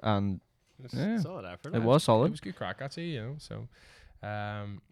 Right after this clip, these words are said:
Speaker 3: maybe we should do a video about us trying to attempt to detail a car with, uh,
Speaker 1: Ah.
Speaker 3: with Auto Finesse watching us and just
Speaker 2: Your
Speaker 3: laughing.
Speaker 2: car? Yeah, yeah,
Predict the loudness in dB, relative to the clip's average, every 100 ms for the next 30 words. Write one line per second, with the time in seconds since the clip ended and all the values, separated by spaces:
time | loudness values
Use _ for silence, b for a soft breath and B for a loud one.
0 | _ _ -20 -20 _ -8 -4 -6 -8 -6
1 | -6 -6 -6 -6 -6 -8 -8 -10 -12 -10
2 | -8 -10 -10 -12 -12 -14 -14 -12 -12 -12
3 | -10 -10 -10 -12 -12 -8 -6 -4 -6 -6
4 | -6 -6 -8 -8 -10 -8 -10 -12 -10 -10
5 | -10 -12 -14 -10 -10 -6 -6 -6 -12